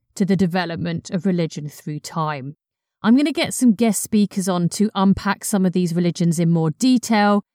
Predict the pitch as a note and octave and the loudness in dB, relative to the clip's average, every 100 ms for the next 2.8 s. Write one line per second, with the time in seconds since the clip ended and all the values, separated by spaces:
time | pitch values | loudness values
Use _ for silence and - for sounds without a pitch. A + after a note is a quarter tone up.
0 | _ - - F#3+ F3+ F3+ G3+ F#3 F3+ F3 | _ -10 -2 0 -2 0 0 2 0 0
1 | F3 E3+ F3+ - F3+ - - - D3 E3 | -2 -4 -4 -4 -4 -4 -6 -8 -4 -4
2 | - D#3+ D3 D3+ D#3 C3+ C#3+ - | -2 -4 -4 -4 -4 -6 -12 -18